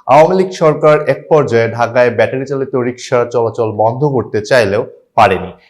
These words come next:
এখন আওয়ামী স-, সরকারের পতনের পর যে বিশৃঙ্খল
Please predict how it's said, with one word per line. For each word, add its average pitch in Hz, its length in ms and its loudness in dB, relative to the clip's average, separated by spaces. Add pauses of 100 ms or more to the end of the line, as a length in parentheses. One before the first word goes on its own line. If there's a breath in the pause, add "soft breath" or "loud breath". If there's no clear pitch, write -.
(180 soft breath)
এখন 135 460 2 (200)
আওয়ামী 165 380 6
স-, 190 140 -6 (280)
সরকারের 160 520 2 (100)
পতনের 160 340 0
পর 185 300 2
যে 127 120 0
বিশৃঙ্খল 151 800 0